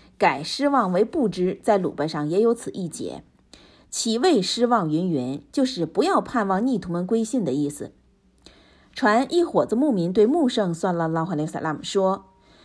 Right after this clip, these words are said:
：“逆徒们向你要求发现异迹，何妨允其所求，好叫他们在经见异迹之后归入正道。”于是真主降下这话，大意是：从前逆徒们见过些个异迹，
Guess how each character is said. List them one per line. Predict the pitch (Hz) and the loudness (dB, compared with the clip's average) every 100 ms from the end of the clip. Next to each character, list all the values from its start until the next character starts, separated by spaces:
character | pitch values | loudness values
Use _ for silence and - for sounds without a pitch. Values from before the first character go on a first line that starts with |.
| _ | _
：“逆 | 381 392 | 2 2
徒 | 262 226 | 2 0
们 | 214 | 0
向 | 220 269 | 0 0
你 | 170 | 2
要 | 214 220 | 2 0
求 | - 196 | 0 -4
发 | 240 240 | -2 -2
现 | 240 | -2
异 | 247 262 | -2 -2
迹， | 185 202 - - | -4 -6 -8 -4
何 | - 285 | 4 4
妨 | 392 190 220 | 4 0 0
允 | 220 139 | -2 -4
其 | - 294 | -4 -4
所 | 175 - | -2 -4
求， | - 131 147 180 - | -4 -4 -4 -6 -6
好 | 190 | -2
叫 | 170 196 | 0 -2
他 | 185 202 | -2 -4
们 | 185 165 | -4 0
在 | 175 151 | 0 0
经 | - 285 302 | -2 0 0
见 | 294 180 - | 0 -2 -2
异 | 285 | -2
迹 | - 240 | 0 -2
之 | - 277 | -2 -4
后 | - 403 170 | 0 0 0
归 | - 226 214 | 0 -2 0
入 | 202 156 | -2 0
正 | 277 208 | -2 -2
道。” | 185 196 165 - _ _ _ _ _ _ - | 0 0 -2 -10 _ _ _ _ _ _ -8
于 | 160 185 | -2 -2
是 | 190 165 | -2 -2
真 | 196 190 | -2 -4
主 | - | -4
降 | 196 170 | -6 -6
下 | 160 | -6
这 | 160 262 | -2 -2
话， | 127 143 - _ - - - | -2 -6 -8 _ -20 -20 0
大 | 359 330 254 | 4 6 6
意 | 247 208 | 2 2
是： | 185 143 - - - - | 2 0 -2 -18 -20 -4
从 | 285 359 | 0 0
前 | 440 277 254 | 2 2 4
逆 | 311 | 2
徒 | 240 214 | 2 0
们 | 196 226 | -2 2
见 | 320 220 | 2 2
过 | 180 | 2
些 | - | 2
个 | 185 | 0
异 | - 208 151 | 0 -4 -4
迹， | 175 139 | -6 -8